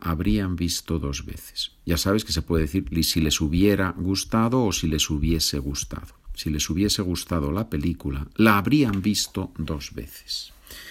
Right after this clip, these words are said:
Entonces, en la primera parte, pluscuamperfecto de subjuntivo, en la oración principal usamos el condicional compuesto.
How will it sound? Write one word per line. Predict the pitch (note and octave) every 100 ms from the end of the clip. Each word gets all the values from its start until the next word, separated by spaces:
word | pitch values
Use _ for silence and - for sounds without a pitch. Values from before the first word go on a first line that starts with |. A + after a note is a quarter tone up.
| - - -
Entonces, | - E2+ D#2+ F2
en |
la | F2
primera | F2 A2+ C#3+ C3
parte, | C3 B2+ B2
pluscuamperfecto | G2+ F#2 - E2+ E2 - E2+ E2+
de | D#2+
subjuntivo, | - F#2+ A2 A2+ G#2+ A2 A#2 -
en | F#2
la | E2+
oración | E2 D#2 D#2+ C3 A#2+
principal | - F#2 F2 F2 E2 F#2 F#2 -
usamos | F2 - E2+ G2 -
el | D#2+
condicional | D#2+ D#2 D2 C#2+ D2 D2 D2+
compuesto. | D2 C2 - - - -